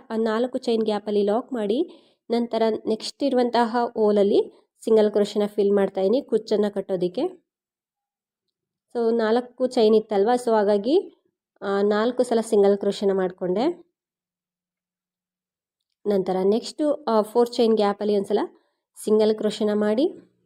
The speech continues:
ನಾವು ನೆಕ್ಸ್ಟ್ ಆರ್ಚನ್ನು ಮಾಡೋದಕ್ಕೆ ಅಲ್ಲಿಂದನೇ ಕಂಬಗಳನ್ನ ಹಾಕ್ಕೊಳ್ಬೇಕು. ಈ ರೀತಿ. ಫ್ರೆಂಡ್ಸ್, ತುಂಬ ಈಸಿ ಡಿಸೈನ್ ಅಂತಲೇ ಹೇಳ್ಬೋದು. ಬಿಗಿನರ್ಸ್ ಕೂಡ ಆರಾಮಾಗಿ ಟ್ರೈ ಮಾಡ್ಬೋದು. ಏನ್ ಕಷ್ಟ ಏನಿಲ್ಲ,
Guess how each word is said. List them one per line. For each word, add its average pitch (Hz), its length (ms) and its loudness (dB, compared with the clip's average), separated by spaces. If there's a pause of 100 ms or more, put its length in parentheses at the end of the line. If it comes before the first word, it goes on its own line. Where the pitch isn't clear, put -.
(1120)
ನಾವು 220 240 2
ನೆಕ್ಸ್ಟ್ 233 360 0 (100)
ಆರ್ಚನ್ನು 226 500 2
ಮಾಡೋದಕ್ಕೆ 208 440 0
ಅಲ್ಲಿಂದನೇ 247 600 0
ಕಂಬಗಳನ್ನ 208 600 0
ಹಾಕ್ಕೊಳ್ಬೇಕು. 175 760 -4 (1400)
ಈ 208 120 -4
ರೀತಿ. 170 260 -8 (1700)
ಫ್ರೆಂಡ್ಸ್, 254 320 -4
ತುಂಬ 247 220 2 (180)
ಈಸಿ 262 380 2
ಡಿಸೈನ್ 240 360 2
ಅಂತಲೇ 233 300 0
ಹೇಳ್ಬೋದು. 220 420 0
ಬಿಗಿನರ್ಸ್ 254 580 -2
ಕೂಡ 247 240 0
ಆರಾಮಾಗಿ 220 600 -4
ಟ್ರೈ 202 240 -2
ಮಾಡ್ಬೋದು. 202 480 -4 (840)
ಏನ್ 226 160 0
ಕಷ್ಟ 208 340 -6
ಏನಿಲ್ಲ, 240 320 0